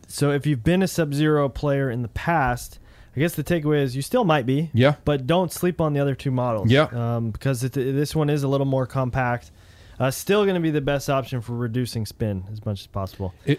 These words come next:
Speaker 2: if I had a guy who came in and they were Epic Flash Sub-Zero and they would say, "Which model is right for me?" I would still start them with the standard.
Speaker 1: Mm.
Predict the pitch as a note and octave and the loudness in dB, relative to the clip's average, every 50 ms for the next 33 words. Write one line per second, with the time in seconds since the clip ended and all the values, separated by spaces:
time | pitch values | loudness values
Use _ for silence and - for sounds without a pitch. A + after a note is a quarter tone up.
0 | - D3+ C3 - D#3+ F3 F#3+ G3+ F#3 E3+ C#3+ C#3 D3 C#3+ C3+ C3 B2+ G#2+ - C#3 | 0 -2 2 4 6 6 6 6 6 6 6 6 6 6 6 6 4 2 2 2
1 | C#3 C#3 C3+ C3+ C3+ B2+ A#2+ A#2 A#2 A2+ A2+ A#2+ B2+ C3+ B2+ C3 B2+ B2 A#2+ A#2+ | 2 4 4 4 6 4 4 4 4 4 4 4 4 4 6 6 6 6 6 4
2 | A#2+ B2 B2+ B2+ - C3 A#2 - - B2+ A#2+ A#2 A2+ G#2 - - B2 A2+ G2 F#2 | 2 0 0 0 0 -2 -4 -2 -2 0 2 2 0 0 0 -2 -2 0 0 2
3 | A2 A2 A2 G#2 G2 G2 G2 G2+ G#2+ A2 A2 A2+ A2 G2+ - - A#2+ A2 G#2+ G#2+ | 2 4 4 4 2 2 2 2 4 4 4 4 2 0 0 0 2 2 4 4
4 | A#2+ A#2 - - A#2+ A#2 A#2+ A#2 A2+ G#2 E2+ G#2+ A2+ A2 - - A2 A2+ A#2 B2 | 2 2 2 0 2 2 4 2 2 2 2 2 0 0 0 0 2 2 2 2
5 | A#2+ A#2 B2 B2 B2+ C3 G#2+ - - - - D3+ D#3+ E3 D#3 - - - C#3 C3+ | 2 2 2 2 2 0 -2 -4 -10 -6 -2 0 2 2 0 -2 -2 0 2 2
6 | C#3 B2+ - B2+ B2 A#2+ A#2 - G#2 - - - A#2 B2+ A#2+ F#2+ D#2 - B2 B2 | 2 2 2 0 0 0 0 -2 -4 -4 -2 -2 0 0 0 -2 -2 -4 -4 -4
7 | A#2 F#2+ | -4 -6